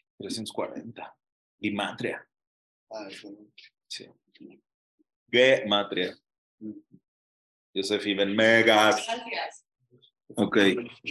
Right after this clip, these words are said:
Speaker 2: ¿Cómo se dice en realidad?
Speaker 1: Ay, da igual.
Speaker 2: Bueno, que mataría, ¿no?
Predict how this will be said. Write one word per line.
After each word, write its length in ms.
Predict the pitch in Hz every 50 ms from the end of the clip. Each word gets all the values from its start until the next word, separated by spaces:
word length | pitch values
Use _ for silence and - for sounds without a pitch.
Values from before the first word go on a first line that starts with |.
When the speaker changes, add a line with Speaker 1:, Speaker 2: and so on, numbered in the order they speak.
| - -
Speaker 2:
¿Cómo 200 | 143 143 156 147
se 100 | 147 135
dice 120 | 131 135
en 100 | 131 123
realidad? 320 | 123 113 113 113 113 110 107 - - _ _ _ _ _ _ _ _ _ _ _ _ _ - _
Speaker 1:
Ay, 160 | _ - - 87
da 120 | 90 90
igual. 280 | - - - - - - - 113 117 117
Speaker 2:
Bueno, 440 | 120 139 135 127 123 120 - - - _
que 100 | 131 127
mataría, 540 | - 123 117 - 131 120 123 131 127 113 - -
¿no? 180 | - - -